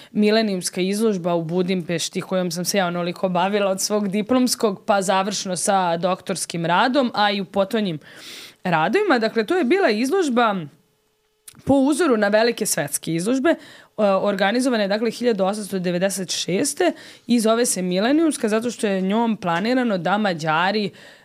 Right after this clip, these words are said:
proslave hiljadu godina svog postojanja na toj teritoriji, dakle, na prostoru Panonske ravnice. Samo jedna mala fusnota,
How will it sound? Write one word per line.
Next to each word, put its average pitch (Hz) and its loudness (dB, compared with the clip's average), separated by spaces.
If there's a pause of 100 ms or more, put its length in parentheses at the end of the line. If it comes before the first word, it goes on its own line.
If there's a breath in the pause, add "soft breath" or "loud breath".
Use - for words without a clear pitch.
(160 loud breath)
proslave 208 2 (220 loud breath)
hiljadu 226 2
godina 185 0
svog 190 -4
postojanja 170 0
na 165 -2 (280 loud breath)
toj 190 0
teritoriji, 180 -2
dakle, 185 -4
na 175 -4
prostoru 165 -2 (400 loud breath)
Panonske 190 -2
ravnice. 180 0
Samo 208 0
jedna 185 -2
mala 175 0
fusnota, 180 -2